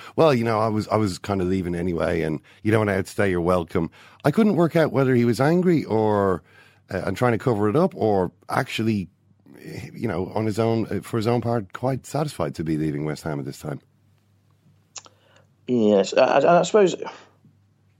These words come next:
Speaker 2: in, in, in Allardyce's mind, he's done a good job, and actually, if you look at the, the facts and figures of it, over his four-year term, he's got them promoted, and he's made them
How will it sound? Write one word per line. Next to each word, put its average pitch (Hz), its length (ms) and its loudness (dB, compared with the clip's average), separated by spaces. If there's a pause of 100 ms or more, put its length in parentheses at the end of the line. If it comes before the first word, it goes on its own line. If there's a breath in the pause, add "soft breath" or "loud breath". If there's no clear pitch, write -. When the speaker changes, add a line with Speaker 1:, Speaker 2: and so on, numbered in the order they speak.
(120)
Speaker 2:
in, 127 120 -2
in, - 180 -2
in 123 260 0
Allardyce's 120 760 4
mind, 90 520 2
he's 117 280 -2
done 104 140 4
a 90 40 2
good 87 240 2
job, 85 400 4 (400 soft breath)
and 98 100 -6
actually, - 220 -4
if - 60 -6
you 92 80 0
look 107 180 2
at - 80 2
the, - 260 2 (460)
the 78 140 -6
facts - 360 -4
and 87 140 -8
figures 107 320 4
of 90 180 0
it, - 300 2 (300 loud breath)
over 90 260 0
his 90 140 -2
four-year 95 480 4
term, 95 420 2
he's 95 160 -2
got 87 140 2
them 90 100 -4
promoted, 98 720 2 (440 loud breath)
and 92 140 -4
he's 87 140 0
made 95 320 4
them 87 320 2